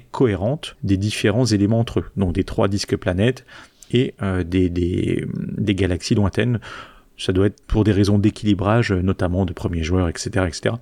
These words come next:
Et donc, ben, ce petit Q R code qui nous donne le, la mise en place de départ, il est caché au milieu de la règle, faut aller le chercher à chaque fois. Bon, voilà, ils auraient pu le mettre dans un coin du plateau, euh,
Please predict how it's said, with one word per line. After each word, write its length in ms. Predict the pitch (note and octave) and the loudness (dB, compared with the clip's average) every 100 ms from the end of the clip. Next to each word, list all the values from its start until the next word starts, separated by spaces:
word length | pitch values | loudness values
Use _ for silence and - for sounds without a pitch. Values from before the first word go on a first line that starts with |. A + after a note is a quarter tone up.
| - | 0
Et 140 | G#2 | 2
donc, 280 | G2+ D3+ C#3 | 2 0 0
ben, 280 | G#2 G#2 G#2+ | 0 0 0
ce 120 | - | -4
petit 320 | - - A#2+ | -8 -6 -6
Q 200 | - C3 | 0 0
R 100 | G#2 | 0
code 320 | - B2+ G#2 | 0 2 0
qui 140 | - A2 | 0 0
nous 160 | G2+ | 2
donne 200 | G2+ A2+ | 2 2
le, 380 | G2 F#2+ F#2 F2+ F#2 G#2+ | 4 4 2 2 -2 0
la 100 | G#2 | 2
mise 160 | G#2 | 2
en 60 | A2 | 2
place 160 | G#2+ | 2
de 60 | F#2+ | 2
départ, 360 | F#2 A#2+ C3 A#2+ | 2 2 2 2
il 140 | G2 | 2
est 80 | A2 | 0
caché 340 | - E2+ - | 0 -2 2
au 60 | G#2 | 2
milieu 160 | G2 | 2
de 20 | F2 | 0
la 80 | |
règle, 300 | E2 F#2+ G#2+ | 0 0 0
faut 140 | F#2+ G2 | 0 0
aller 100 | F#2 | 0
le 60 | |
chercher 360 | F2 F2 - F#2 | -2 -4 -2 -2
à 40 | |
chaque 220 | E2 F2+ - | -2 -6 -6
fois. 300 | - F#2+ G2 | -2 0 0
Bon, 160 | - - - | -2 -6 -4
voilà, 240 | F#2 F2+ - | -2 -4 -6
ils 180 | G2 E2+ | -6 -2
auraient 140 | F2+ | 0
pu 100 | G#2+ | 2
le 60 | G2+ | 2
mettre 160 | G#2+ | 2
dans 160 | G#2 F#2+ | 2 0
un 60 | |
coin 180 | F2 G#2+ | 0 0
du 100 | F#2+ | 0
plateau, 500 | - F2+ - G2 | 0 -2 0 2
euh, 60 | G2+ | 2